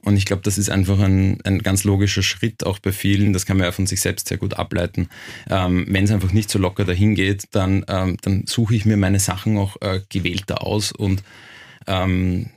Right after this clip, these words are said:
pick mir dann vielleicht das eine oder andere Event heraus und freue mich da auch einen Monat darauf und hab da mit Freunden, äh, eine große,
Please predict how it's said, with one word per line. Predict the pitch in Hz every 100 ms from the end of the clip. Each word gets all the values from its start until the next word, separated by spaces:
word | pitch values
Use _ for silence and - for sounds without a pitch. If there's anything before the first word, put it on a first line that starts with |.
| _ -
pick | 120 -
mir | 113
dann | 104 101
vielleicht | - 98 98 107
das | 95
eine | 85 92 107
oder | 95 -
andere | 98 95 -
Event | 98 87 98
heraus | 110 87 95 104
und | 95
freue | - 98
mich | 117 98
da |
auch | 95 90
einen | 95
Monat | 90 92 90
darauf | 92 82 90 101 -
und | 101 90
hab | 90
da | -
mit | 92 85
Freunden, | - 90 - 98 95
äh, | 98 92 90 87
eine | 95 92
große, | 90 92 98 92 85 - -